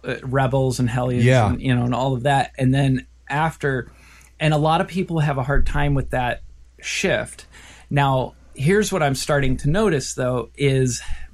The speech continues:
Speaker 1: now that mini quads have been around almost four years, and that whole culture has been developing over four years, you're, you're starting to get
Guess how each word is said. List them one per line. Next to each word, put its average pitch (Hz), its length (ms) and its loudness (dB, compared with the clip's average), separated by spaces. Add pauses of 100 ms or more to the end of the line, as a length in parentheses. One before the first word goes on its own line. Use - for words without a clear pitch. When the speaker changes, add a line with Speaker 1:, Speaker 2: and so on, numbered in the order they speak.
(340)
Speaker 1:
now 165 540 2
that 147 160 0
mini 151 220 0
quads 135 320 -2
have 123 100 -4
been 131 120 0
around 131 420 0
almost 143 480 -2
four 135 200 0
years, 123 680 -4 (100)
and 127 140 2
that 127 200 -2
whole 135 320 -4
culture 135 460 -4
has 117 120 -2
been 123 160 -2
developing 123 580 -4
over 113 160 -6
four 123 300 -4
years, 123 400 -2
you're, 131 260 -2
you're 139 180 -6
starting 170 540 0
to 160 140 -4
get 139 420 -2